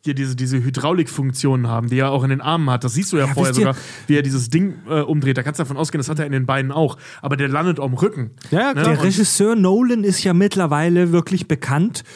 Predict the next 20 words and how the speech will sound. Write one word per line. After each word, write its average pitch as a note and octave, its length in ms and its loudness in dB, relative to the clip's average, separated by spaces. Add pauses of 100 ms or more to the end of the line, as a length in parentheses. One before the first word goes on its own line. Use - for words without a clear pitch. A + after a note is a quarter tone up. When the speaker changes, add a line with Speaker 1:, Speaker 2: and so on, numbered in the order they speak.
(120)
Speaker 2:
für D3+ 200 0
so C#3+ 140 2
einen D#3 460 2
sehr E3+ 380 0
cleanen, A3 720 0 (260)
fast - 360 -4
schon F#3+ 380 -2
hyperrealistisch D3+ 1200 0
wirkenden C#3+ 720 0
Stil. A#2+ 460 0 (500)
So A#2+ 220 2
von C#3+ 160 2
der C3 140 2
Wirkung D3+ 360 2
her. G2+ 320 -2 (500)
Speaker 1:
Ja. B2 220 2
Speaker 2:
Ähm, A#2 280 0 (520)
und D#3 380 2 (100)
auch F3+ 320 0
so, F#3 320 2